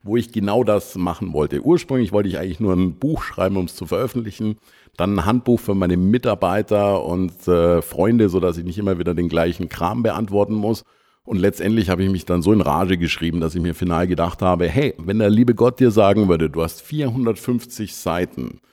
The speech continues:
wo du die Möglichkeit hast, alles Wichtige deinem Sohn zu hinterlassen, was würdest du reinschreiben?“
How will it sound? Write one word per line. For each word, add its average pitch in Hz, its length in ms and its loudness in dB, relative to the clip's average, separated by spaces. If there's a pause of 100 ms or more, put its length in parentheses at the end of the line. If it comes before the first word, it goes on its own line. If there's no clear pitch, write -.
(460)
wo 104 200 -4
du 110 80 -2
die 98 140 -6
Möglichkeit 117 580 -4
hast, 107 240 -4 (140)
alles 143 360 0
Wichtige 117 360 -4
deinem 101 220 -4
Sohn 104 220 -4
zu - 100 -8
hinterlassen, 87 640 -2
was 87 280 -4
würdest 80 260 -4
du 90 60 0
reinschreiben?“ 69 720 -10